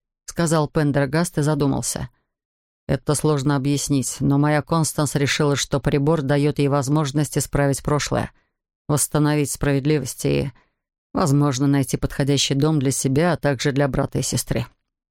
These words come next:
Я воспользовался прибором с целью убедиться, что она преуспела в этом.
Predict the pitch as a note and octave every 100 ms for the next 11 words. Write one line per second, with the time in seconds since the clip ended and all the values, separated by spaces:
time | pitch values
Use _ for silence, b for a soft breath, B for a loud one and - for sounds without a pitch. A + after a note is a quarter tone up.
0 | _ _ - D#3 E3 - F3 D3 D#3 -
1 | C#3+ D3+ D#3 D3 C3+ - C#3+ C#3+ D3 C#3+
2 | C#3+ C#3+ - C#3+ C#3 D3 C#3+ C3 B B
3 | B B B - F#3 C#3+ - C#3+ A#2 A#2
4 | -